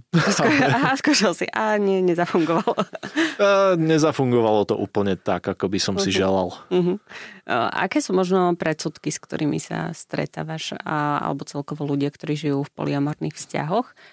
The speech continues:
Speaker 1: O, tak
Speaker 2: Tak samozrejme najbežnejší predsudok, ktorý je okrem toho, že, že je predsudkom aj fakticky nesprávny, je, že to je nenormálne alebo,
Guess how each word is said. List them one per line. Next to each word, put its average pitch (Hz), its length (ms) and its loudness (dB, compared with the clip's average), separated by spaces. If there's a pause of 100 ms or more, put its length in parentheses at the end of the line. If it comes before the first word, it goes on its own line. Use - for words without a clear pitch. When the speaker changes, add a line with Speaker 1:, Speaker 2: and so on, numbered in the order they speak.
(240)
Speaker 1:
O, - 140 -4 (560)
tak 151 240 -6 (840)
Speaker 2:
Tak 107 420 -2
samozrejme 113 540 0
najbežnejší 113 720 2
predsudok, 107 640 0
ktorý 107 300 0
je 104 100 4
okrem 104 320 0
toho, 104 280 0 (280)
že, 101 340 4
že 101 380 0
je 104 160 0
predsudkom 101 580 -2
aj 95 140 0
fakticky - 480 -6
nesprávny, 98 580 0
je, 92 80 2
že 95 140 0
to 98 140 0
je 95 120 2 (560)
nenormálne 107 840 2
alebo, 92 640 0